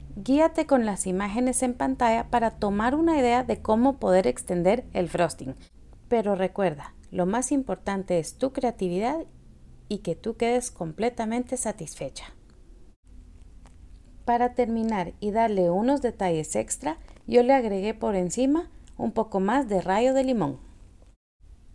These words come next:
Y así nos quedó. Creo que se ve re lindo. Y ahora sí, no nos queda más que emplatar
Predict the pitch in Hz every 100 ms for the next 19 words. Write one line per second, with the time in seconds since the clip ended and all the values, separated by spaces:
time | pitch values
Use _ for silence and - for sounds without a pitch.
0 | - - - - - 208 208 170 - 254
1 | 269 311 294 220 202 165 - - 247 247
2 | 254 254 214 - 175 233 254 - 190 175
3 | 170 147 139 - - - - - - -
4 | - - - 202 202 190 220 226 - 165
5 | - - 226 220 208 180 - - 160 156
6 | 180 175 - - - 247 359 - - -
7 | - - - - - 185 175 - 151 -
8 | 262